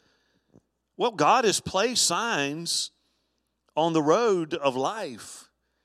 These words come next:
and people that ignore them. And again, it's, it's a similar situation here. God promises to give us what we need when we need it. He'll give us direction. He'll give us,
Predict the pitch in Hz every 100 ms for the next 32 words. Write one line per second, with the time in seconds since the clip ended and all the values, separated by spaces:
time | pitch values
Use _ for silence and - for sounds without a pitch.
0 | _ _ _ _ _ - 143 120 180 214
1 | 202 147 139 - 135 120 120 131 220 247
2 | 120 120 147 143 180 240 214 170 175 -
3 | 139 - 208 247 151 143 131 131 320 -
4 | 95 104 214 - - - 156 233 - 160
5 | 208 254 185 127 - 104 147 233 170 -
6 | 123 165 254 196 165 143 208 131 120 120
7 | _ _ _ _ - 117 214 247 220 185
8 | 233 120 151 214 185 247 254 - 156 120
9 | 95 - 160 143 202 185 240